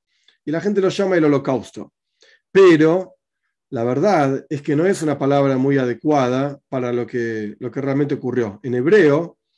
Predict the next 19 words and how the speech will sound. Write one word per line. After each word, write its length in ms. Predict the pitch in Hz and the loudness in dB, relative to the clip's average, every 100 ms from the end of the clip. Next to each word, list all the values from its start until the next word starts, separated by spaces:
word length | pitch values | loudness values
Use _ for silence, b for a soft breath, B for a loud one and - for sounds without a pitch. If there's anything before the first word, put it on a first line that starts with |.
| b b - | b b -10
la 120 | 131 | -6
gente 240 | 170 170 | -4 -4
se 140 | 170 143 | -4 -4
refiere 300 | 120 160 143 | -2 -2 -2
entre 160 | 131 | -2
los 100 | 120 | -6
círculos 400 | - 185 170 147 | 0 0 2 0
judíos, 420 | 139 170 233 196 151 | 4 4 6 4 4
nadie 220 | 220 170 | 4 4
habla 220 | 156 135 | 4 2
de 80 | 123 | 0
holocausto. 640 | 120 131 127 - 117 101 b b - | -2 -4 -6 -8 -16 -16 b b -10
La 80 | |
gente 200 | 135 180 | -6 -4
se 120 | 143 151 | -4 -2
refiere 240 | 143 185 | 2 4
a 40 | |
la 140 | 160 147 | 2 0
Shoah. 560 | - 147 139 127 104 | -2 -2 -2 -2 -8